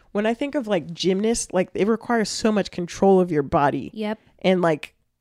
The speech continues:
Speaker 1: to be in the Olympics
Speaker 2: Yep.
Speaker 1: requires so much out of your body that I just don't know if I'd put football in the same category. And that is coming from somebody whose favorite sport is football.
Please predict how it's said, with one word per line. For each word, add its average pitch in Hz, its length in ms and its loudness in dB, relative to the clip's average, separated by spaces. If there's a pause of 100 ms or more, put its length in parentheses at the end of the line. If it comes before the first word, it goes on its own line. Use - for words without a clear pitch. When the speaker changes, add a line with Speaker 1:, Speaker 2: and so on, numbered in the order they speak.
(160)
Speaker 1:
to - 100 2
be 208 200 2
in 220 80 4
the 214 100 4
Olympics 175 840 -2
Speaker 2:
Yep. 220 360 -6 (800)
Speaker 1:
requires 185 560 0
so - 340 0
much 185 420 -4 (1200)
out 180 280 2
of 190 120 0
your 185 160 0
body 175 540 -4 (120)
that 160 120 -2
I 160 80 2
just 160 160 -6
don't 196 140 2
know 196 60 4
if 180 100 -2
I'd 156 160 0
put - 280 -4
football 98 340 -2
in 92 60 -8
the - 60 -10
same - 220 -8
category. - 480 -6
And 202 120 2
that 247 120 6
is 240 100 0
coming 185 240 -4
from 180 180 -6
somebody 180 340 0
whose 165 200 0
favorite 147 320 -2
sport - 420 -4
is 151 220 -2
football. - 460 -10